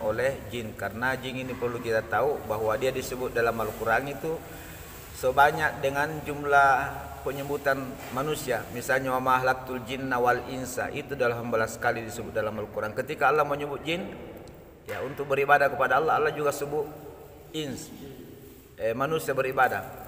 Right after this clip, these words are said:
Ketika Allah menyebutkan neraka penghuninya jin, disebut juga manusia. Jadi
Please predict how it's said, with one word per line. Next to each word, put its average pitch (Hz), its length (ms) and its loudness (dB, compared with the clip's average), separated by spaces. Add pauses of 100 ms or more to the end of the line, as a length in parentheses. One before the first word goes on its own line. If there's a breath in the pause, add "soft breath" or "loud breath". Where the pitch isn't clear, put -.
Ketika 147 480 2
Allah 156 240 8
menyebutkan 147 880 0
neraka 139 480 6
penghuninya 139 880 -2
jin, 160 160 -2
disebut 147 320 -6
juga 135 240 -4
manusia. 143 400 -4 (720)
Jadi 170 400 0